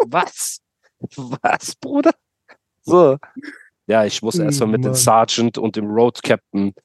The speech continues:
Speaker 2: Ob
Speaker 1: in
Speaker 2: es
Speaker 1: einem
Speaker 2: okay
Speaker 1: Chapter
Speaker 2: ist,
Speaker 1: mich
Speaker 2: ja.
Speaker 1: treffen, ob es okay ist, um den Glide von der North Side des Bruder, bitte,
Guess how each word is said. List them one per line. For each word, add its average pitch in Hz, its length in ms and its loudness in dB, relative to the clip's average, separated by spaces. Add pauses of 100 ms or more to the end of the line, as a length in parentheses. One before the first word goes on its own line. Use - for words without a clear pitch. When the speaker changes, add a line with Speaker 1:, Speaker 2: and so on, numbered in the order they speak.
(180)
Speaker 2:
Ob 104 80 2
Speaker 1:
in 101 60 2
Speaker 2:
es 104 60 2
Speaker 1:
einem 107 120 2
Speaker 2:
okay 113 320 4
Speaker 1:
Chapter 113 240 4
Speaker 2:
ist, 98 120 0
Speaker 1:
mich 107 180 2
Speaker 2:
ja. 110 40 4
Speaker 1:
treffen, 107 340 2
ob 95 120 -4
es 110 140 -8
okay 120 300 2
ist, 117 160 0
um 107 100 -4
den 98 200 -6
Glide 110 480 4 (280)
von 110 180 0
der 107 100 2
North 113 260 4
Side - 400 2
des 107 180 -2 (560)
Bruder, 98 300 0 (180)
bitte, 92 500 0